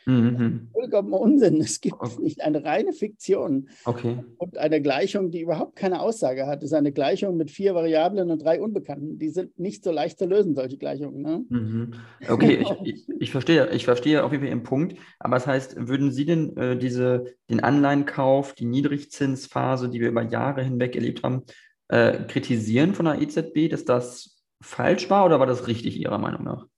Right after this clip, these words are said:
Speaker 2: Nein, es war, es war richtig. Wir haben das in der ganzen Welt erlebt. Äh, ich kann auch gleich erklären, warum das so war. Das ist auch ganz leicht zu verstehen.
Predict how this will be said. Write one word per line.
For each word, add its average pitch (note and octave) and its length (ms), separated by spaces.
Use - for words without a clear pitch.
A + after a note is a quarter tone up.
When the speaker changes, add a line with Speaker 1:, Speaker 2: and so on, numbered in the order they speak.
Speaker 2:
Nein, G#3+ 300
es C3+ 160
war, D3 160
es D#3 400
war D3+ 160
richtig. C#3+ 540
Wir D3 120
haben D3 120
das D#3 100
in D#3 60
der D3 80
ganzen D3 320
Welt E3 240
erlebt. C#3+ 360
Äh, D3 240
ich C3+ 140
kann D#3 160
auch D#3 100
gleich D#3 220
erklären, D3 400
warum G3 400
das D#3+ 160
so B2 160
war. - 240
Das C#3+ 160
ist D#3 180
auch F3+ 180
ganz F#3+ 200
leicht C3 300
zu B2+ 80
verstehen. C#3 640